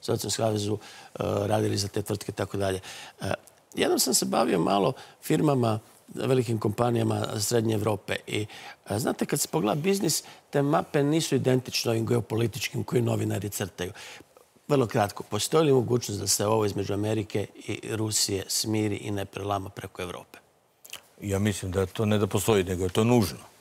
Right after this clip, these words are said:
Speaker 2: Evropa ne smije biti sredstvo za potkusurivanje između Amerike i Rusije, ali to Evropa mora otvoreno reći i jednima i drugima. Evropa, e, kad bi zajedno nastupila jedinstvena, ona je izuzetno jaka,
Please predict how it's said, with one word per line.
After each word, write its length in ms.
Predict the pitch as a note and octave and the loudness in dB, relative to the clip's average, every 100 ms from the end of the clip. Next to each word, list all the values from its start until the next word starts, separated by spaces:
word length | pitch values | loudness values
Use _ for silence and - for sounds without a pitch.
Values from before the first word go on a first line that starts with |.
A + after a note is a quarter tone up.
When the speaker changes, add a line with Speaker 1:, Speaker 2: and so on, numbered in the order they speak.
| - - - - | -20 -20 -20 -2
Speaker 2:
Evropa 380 | A2+ A2+ B2+ A#2 | 4 4 4 4
ne 160 | A#2+ | 4
smije 160 | A#2+ G2+ | 2 0
biti 220 | F#2+ F#2 | 0 -2
sredstvo 420 | - G2 F2+ F#2 | 2 2 2 -6
za 120 | D2 - | -6 -6
potkusurivanje 840 | F2 - F#2 - F#2+ G2+ F#2 D#2+ | -6 -8 -10 0 2 4 2 0
između 420 | E2+ F2+ F2+ F2 | -2 -2 -4 -2
Amerike 400 | F2 F2+ D2+ - | -2 -2 -2 -8
i 60 | C#2 | -6
Rusije, 440 | E2+ G#2+ - D2 | -6 -6 -2 0
ali 100 | C2+ | 0
to 120 | G#2+ | 0
Evropa 340 | A2 G2+ A2 G#2 | -2 0 0 0
mora 240 | G2+ G#2 | 2 2
otvoreno 560 | F#2 - A2 F#2+ F#2 F2+ | 2 0 -2 0 -4 -4
reći 320 | G2+ G#2 F2 - - - | -4 -4 -8 -10 -20 -6
i 200 | - G#2 | 4 6
jednima 360 | G#2 F2 E2+ D2 | 6 4 -4 -6
i 60 | |
drugima. 480 | C#2 G#2+ C3 D#3+ - D#3 - - - - - _ | -2 -2 -2 -2 -4 -6 -20 -20 -20 -20 -20 _
Evropa, 640 | - G#2 A#2 C3+ A#2+ G#2+ | 0 4 4 4 0 0
e, 480 | - - - F#2+ F#2 | -2 -2 2 4 4
kad 340 | F2 G2+ F#2+ - - - | 2 -2 -2 -8 -16 -6
bi 160 | G2 | -2
zajedno 400 | F#2 A#2+ C#3 B2 | 2 4 4 2
nastupila 640 | G#2+ F#2+ - A#2 - G#2 G2 | 2 0 2 2 4 4 6
jedinstvena, 840 | G#2 F#2+ A2 A2 - G2 F#2 F#2 - | 6 4 2 0 -2 0 2 2 0
ona 220 | F2 F#2 | -4 -4
je 60 | |
izuzetno 480 | G2+ B2+ G2+ F2 - | 0 0 2 0 -2
jaka, 420 | F#2+ E2+ D#2 - | -4 -4 -6 -12